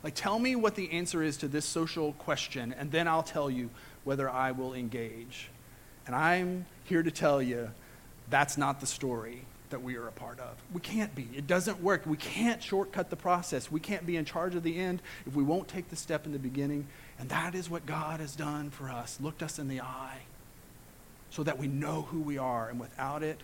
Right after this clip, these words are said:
the rest is impossible. But this is what Jesus does for Peter. He looks him in the eye, and three times Peter has denied Jesus, and now three times Jesus restores him. It takes longer than you think. It takes more than you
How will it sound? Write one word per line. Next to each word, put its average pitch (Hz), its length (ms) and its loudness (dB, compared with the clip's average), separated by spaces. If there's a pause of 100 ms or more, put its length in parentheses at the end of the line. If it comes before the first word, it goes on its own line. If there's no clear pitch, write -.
(380)
the 151 40 -10
rest 139 320 -4
is 135 140 -6
impossible. 120 580 -8
But 127 160 -8
this 170 160 -6
is 226 100 -8
what 208 200 -4
Jesus 175 340 -6
does 165 240 0
for 147 140 -6
Peter. 147 420 0 (640)
He 165 80 -2
looks 196 260 4
him 226 60 2
in 214 60 4
the 190 160 6
eye, 160 280 6
and 139 280 -2
three 214 180 0
times 196 340 2
Peter 175 280 0
has 147 160 0
denied 180 520 2
Jesus, 190 400 -2
and 151 160 -4
now 151 180 4
three 190 280 -2
times 175 420 -2 (280)
Jesus 175 580 2
restores 156 720 2
him. 117 420 -4 (840)
It 110 120 -10
takes 120 260 -6
longer 123 640 -2 (520)
than 123 140 -2
you 127 80 -2
think. 107 420 -12 (220)
It 139 60 -10
takes - 260 -6
more 131 540 0 (480)
than 123 140 -2
you 123 320 -2